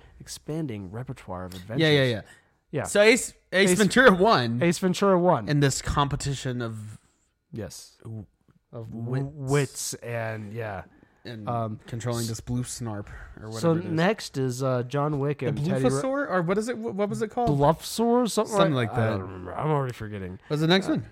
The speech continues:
Speaker 1: John Wick and Teddy Roosevelt.
Speaker 2: Ooh.
Speaker 1: Now, I think
Speaker 2: This is to the death.
Speaker 1: I think it's fair that this is John Wick versus Teddy Roosevelt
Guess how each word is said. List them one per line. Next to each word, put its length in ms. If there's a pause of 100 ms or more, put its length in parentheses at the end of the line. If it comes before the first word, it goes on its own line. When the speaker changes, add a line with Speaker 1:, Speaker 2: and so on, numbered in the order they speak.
(160)
Speaker 1:
John 260
Wick 220
and 100
Teddy 220
Roosevelt. 400
Speaker 2:
Ooh. 1300 (600)
Speaker 1:
Now, 240
I 160
think 220
Speaker 2:
This 180
is 120
to 100
the 80
death. 340
Speaker 1:
I 140
think 240
it's 180
fair 560 (460)
that 140
this 180
is 160
John 260
Wick 220
versus 300
Teddy 240
Roosevelt 500